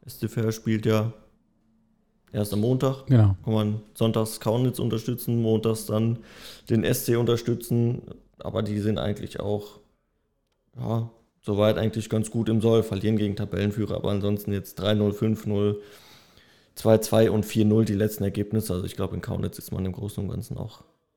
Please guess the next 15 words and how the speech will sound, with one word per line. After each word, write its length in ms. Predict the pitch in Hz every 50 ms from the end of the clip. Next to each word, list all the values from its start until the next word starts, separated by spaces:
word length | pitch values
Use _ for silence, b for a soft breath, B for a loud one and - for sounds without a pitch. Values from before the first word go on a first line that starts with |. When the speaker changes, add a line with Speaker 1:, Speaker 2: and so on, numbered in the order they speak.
| _ _ _ _ _
Speaker 1:
recht 220 | 101 104 101 - -
zufrieden. 520 | - 101 - - 110 104 101 90 - 117 - _ _ _ _ _ _ _ _ _ _ _ _
Speaker 2:
Ja, 120 | 113 104
auch 100 | 104 101
für 140 | - - 107
die 180 | 101 104 123 127
wäre 200 | 123 127 117 113
eine 120 | 107 107
Liga 240 | 101 101 107 113 107
höher, 180 | 101 107 110 107
glaub 240 | 110 110 110 110 110
ich, 140 | 101 - -
auch 240 | 98 107 113 104 -
schon 140 | - 117 117
mal 260 | 113 113 110 110 107